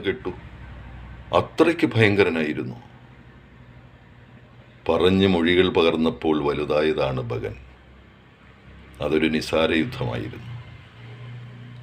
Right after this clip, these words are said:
മരിക്കുമ്പോൾ അവൻ നിലവിളിച്ചത് കേട്ട് നാടാകെ നടുങ്ങി, രക്തം ഗംഗ വരെ ഒഴുകി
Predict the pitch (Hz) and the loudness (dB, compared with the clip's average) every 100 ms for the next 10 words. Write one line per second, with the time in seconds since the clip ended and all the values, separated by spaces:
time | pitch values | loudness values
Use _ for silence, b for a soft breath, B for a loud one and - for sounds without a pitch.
0 | - - - - - - - - - - | -20 -20 -20 -20 -20 -20 -20 -20 -20 -20
1 | - - - - 82 80 82 101 98 98 | -20 -20 -18 -2 2 2 2 2 6 4
2 | 95 80 - _ _ - 82 92 85 78 | 4 -2 -12 _ _ -2 0 2 2 0
3 | 85 92 95 - 98 95 92 101 95 - | 2 0 0 -2 2 4 2 -2 -8 -10
4 | _ _ _ _ _ _ - 78 82 95 | _ _ _ _ _ _ -4 2 4 8
5 | 101 101 104 92 90 95 95 - - _ | 8 6 4 0 0 -2 -4 -8 -20 _
6 | - 85 82 - 98 92 - - - - | -6 -4 -2 2 2 2 -6 -20 -20 -12
7 | - 90 98 104 113 120 110 98 101 98 | -2 4 6 8 8 8 6 2 0 -4